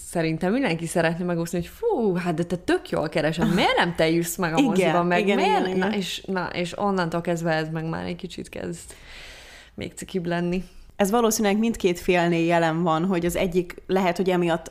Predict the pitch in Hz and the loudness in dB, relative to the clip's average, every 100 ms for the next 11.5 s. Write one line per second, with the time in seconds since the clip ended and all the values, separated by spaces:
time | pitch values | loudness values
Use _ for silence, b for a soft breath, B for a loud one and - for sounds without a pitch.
0 | - - - 170 175 214 180 180 175 202 | -10 -10 -2 0 2 2 4 2 4 4
1 | 208 254 254 269 262 254 254 185 196 185 | 4 2 4 4 4 2 0 0 0 2
2 | - 175 180 175 170 180 175 175 175 156 | 0 0 -2 -2 -2 0 0 0 -2 -2
3 | - 185 185 160 - 233 277 269 254 226 | 0 0 0 -2 2 2 4 2 4 2
4 | 226 233 220 196 - 170 160 - 247 277 | 2 2 2 2 0 -2 0 2 2 4
5 | 277 254 247 233 240 233 226 220 220 220 | 2 4 2 2 2 0 2 0 2 2
6 | 202 214 220 B B B B - 214 220 | 2 0 -2 B B B B 4 4 6
7 | 240 226 170 170 175 170 180 202 190 175 | 4 4 2 4 2 2 0 -2 2 2
8 | 175 196 180 165 - 196 170 190 262 - | 2 2 2 0 0 0 2 2 0 -4
9 | B B B B _ 208 202 196 196 - | B B B B _ 2 4 2 -2 -4
10 | 208 214 - 262 277 220 180 175 185 175 | 2 2 4 2 4 2 2 0 0 0
11 | 180 190 190 180 175 | 2 2 2 2 -2